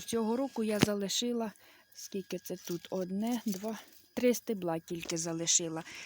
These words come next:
щоб був компактний кущик і не заважав сусіднім рослинам. А вийшло так, що ці сусідні рослини, е, оце розмірів, е, чуть-чуть набрали уже аж під осінь. А то все,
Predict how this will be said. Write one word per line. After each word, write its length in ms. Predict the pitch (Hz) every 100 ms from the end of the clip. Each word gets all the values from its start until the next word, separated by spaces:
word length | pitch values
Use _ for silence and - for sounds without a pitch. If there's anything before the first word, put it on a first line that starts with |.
| -
щоб 220 | - 196
був 240 | 196 262 -
компактний 600 | 214 185 196 180 - 180
кущик 420 | - 302 - 214 -
і 140 | -
не 220 | 254 214 190
заважав 540 | 190 185 180 214 233
сусіднім 560 | - 165 208 196 196 185
рослинам. 560 | 190 - 170 160 160 - - -
А 100 | 190
вийшло 400 | 240 240 220 226
так, 240 | - 277 - -
що 180 | - 214
ці 200 | - 226
сусідні 560 | 220 208 214 196 202
рослини, 600 | 196 202 - 269 254 170 - - - -
е, 240 | - 185 -
оце 500 | - 117 180 214 202
розмірів, 600 | 226 208 208 190 190 - - - -
е, 260 | 175 170 143 - - -
чуть-чуть 440 | 214 - 214 185
набрали 520 | 202 190 226 247 202
уже 280 | 160 185 202
аж 260 | 196 185 -
під 260 | 208 180
осінь. 460 | 165 151 - 156 147 - - - - - -
А 260 | 175 185 190
то 240 | - 240 226
все, 380 | 185 - 214